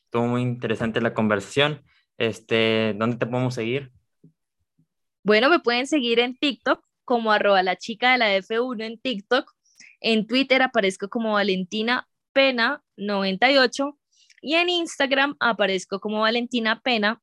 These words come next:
Speaker 2: raya piso, guion bajo, no sé cómo le digan en México, <laughs> pero en Colombia le decimos raya piso, así que <laughs> así me pueden encontrar en mis redes.
Speaker 1: Pues bueno, banda, espero que les haya gustado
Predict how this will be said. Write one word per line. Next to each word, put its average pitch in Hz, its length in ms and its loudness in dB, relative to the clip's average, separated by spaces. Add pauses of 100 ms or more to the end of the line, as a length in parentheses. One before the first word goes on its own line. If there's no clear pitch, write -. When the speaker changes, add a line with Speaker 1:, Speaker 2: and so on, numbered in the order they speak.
Speaker 2:
raya 170 400 0
piso, 285 440 2
guion 202 340 -4
bajo, 254 340 2
no 247 120 -6
sé 220 120 -6
cómo 208 220 -6
le 214 100 0
digan 202 260 2
en 214 140 -4
México, 247 380 -2
<laughs> - 40 -20
pero 269 160 4 (1000)
en 247 140 0
Colombia 220 400 -4
le 226 80 -2
decimos 233 340 -6
raya 202 300 0
piso, 185 260 -8
así 165 200 -14
que 208 120 0 (500)
<laughs> 277 400 -4 (220)
así 196 260 0
me 185 120 4
pueden 185 300 0
encontrar 190 560 0
en 170 160 -4
mis 180 160 -6
redes. - 500 -14 (1400)
Speaker 1:
Pues 120 100 -10
bueno, 131 220 0
banda, 139 260 0
espero 123 360 -2
que 135 80 -8
les 123 140 -4
haya 123 120 -2
gustado 120 760 -2